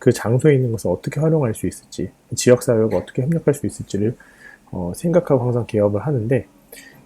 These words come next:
예, 그 지역과 잘 어우러질 수 있도록 하는 거죠. 예를 들면은 이제 멜버른에 있는 사우스 야라의 매장 같은 경우는 고객들이 리필을 체험할 수 있도록 재소-, 재사용 가능한 유리병을 만날 수 있도록,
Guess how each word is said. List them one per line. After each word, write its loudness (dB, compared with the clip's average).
예, -2
그 2
지역과 4
잘 -2
어우러질 4
수 -10
있도록 -8
하는 -6
거죠. -10
예를 4
들면은 0
이제 -2
멜버른에 4
있는 -4
사우스 -2
야라의 -2
매장 -2
같은 -8
경우는 -2
고객들이 2
리필을 2
체험할 -2
수 -8
있도록 -4
재소-, -2
재사용 -2
가능한 -4
유리병을 0
만날 -6
수 -12
있도록, -6